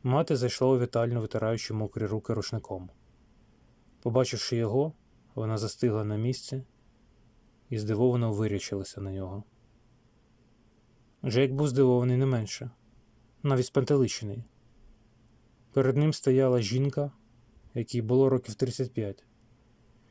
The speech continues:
і то з натяжкою. "Моя мама,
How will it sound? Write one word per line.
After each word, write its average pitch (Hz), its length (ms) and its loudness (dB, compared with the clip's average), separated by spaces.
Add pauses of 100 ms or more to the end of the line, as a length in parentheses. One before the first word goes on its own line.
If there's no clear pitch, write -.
(180)
і 147 100 -2
то 131 140 4
з 104 60 -2
натяжкою. 113 640 -4 (1500)
"Моя 143 240 2
мама, 123 360 0